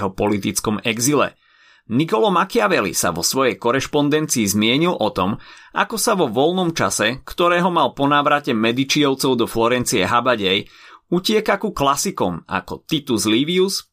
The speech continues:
Petrarka či Giovanni Boccaccio. Mimochodom, Boccaccio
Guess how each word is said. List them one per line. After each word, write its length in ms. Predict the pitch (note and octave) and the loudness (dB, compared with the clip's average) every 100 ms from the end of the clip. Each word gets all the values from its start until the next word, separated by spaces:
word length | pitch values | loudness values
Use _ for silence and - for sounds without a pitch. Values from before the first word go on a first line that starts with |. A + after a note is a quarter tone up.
| _ | _
Petrarka 720 | A2+ - D3 D3 - D#3 C#3 | -4 0 0 0 0 -2 -2
či 240 | - F#2+ F2 | -6 -6 -2
Giovanni 400 | A#2+ D3 D3 A2 | 0 2 0 0
Boccaccio. 560 | A2+ C3 B2 - C#2+ - _ _ _ _ _ _ _ _ _ _ _ _ _ _ - | 0 0 -2 -4 -6 -8 _ _ _ _ _ _ _ _ _ _ _ _ _ _ -4
Mimochodom, 640 | C#3 A3+ A#3 C#3 F#2+ D#2+ - _ | 0 0 0 0 0 -4 -8 _
Boccaccio 480 | - G#2+ C3+ F#3 G#3 | -6 -4 0 0 0